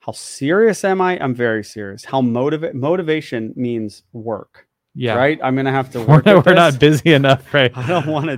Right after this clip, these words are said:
Speaker 1: do much.
Speaker 2: Yeah.
Speaker 1: So I
Speaker 2: So
Speaker 1: don't wanna
Speaker 2: somebody who's more flexible, who'd be willing to drive them over or something, maybe,
Speaker 1: Yeah,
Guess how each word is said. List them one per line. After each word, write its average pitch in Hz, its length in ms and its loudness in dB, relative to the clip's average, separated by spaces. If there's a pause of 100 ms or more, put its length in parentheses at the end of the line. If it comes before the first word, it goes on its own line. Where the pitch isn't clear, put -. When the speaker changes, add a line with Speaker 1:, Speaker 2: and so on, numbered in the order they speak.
(100)
Speaker 1:
do 135 200 -6
much. 117 500 -10 (300)
Speaker 2:
Yeah. 120 340 -8
Speaker 1:
So 135 600 -2 (420)
I 123 120 -8
Speaker 2:
So - 80 -6
Speaker 1:
don't - 80 2
wanna 127 80 -4
Speaker 2:
somebody 196 260 0
who's 160 160 -2
more 151 160 -2
flexible, 139 600 -6
who'd 127 180 -8
be 123 120 -8
willing 113 340 -10
to 101 340 -12 (1700)
drive 107 380 -10
them 107 160 -10
over 110 380 -8
or 107 60 -12
something, - 220 -18
maybe, 156 80 -6
Speaker 1:
Yeah, 165 560 -4